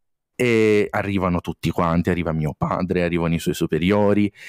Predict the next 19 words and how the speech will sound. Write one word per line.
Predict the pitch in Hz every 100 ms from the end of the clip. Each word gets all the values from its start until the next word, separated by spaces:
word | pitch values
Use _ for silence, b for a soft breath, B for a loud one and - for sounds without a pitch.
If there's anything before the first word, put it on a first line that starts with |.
| B
e | - 98 92
arrivano | - 104 101 98 95 92 -
le | - 98
urla | 147 196 110 85 85 -
di | - 98
mio | 90
padre | - 98 92 87
nei | 85
miei | 85
confronti, | 82 110 120 196 101 -
arrivano | 80 87 85 85 85 -
le | -
carezze | 92 87 101 92 - 87
di | 85
mio | 85 82
padre | - 85 80 82
nei | 82
miei | 82
confronti, | 87 87 - 82 82 82